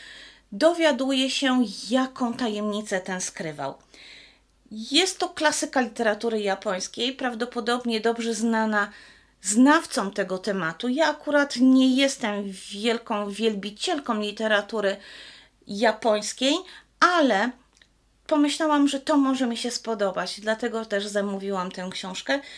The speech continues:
Tym bardziej, że ma taką, zobaczcie, okładkę bardzo nietypową i do której leci oko samo.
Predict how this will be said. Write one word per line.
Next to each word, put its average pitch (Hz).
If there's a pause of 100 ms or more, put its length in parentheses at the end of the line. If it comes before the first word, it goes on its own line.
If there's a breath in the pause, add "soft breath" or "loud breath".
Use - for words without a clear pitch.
(160 loud breath)
Tym 302
bardziej, 277
że 262
ma 247
taką, 247 (140)
zobaczcie, 247
okładkę 233 (400 loud breath)
bardzo 247
nietypową 247
i 214
do 208
której 220
leci 240
oko 202
samo. 160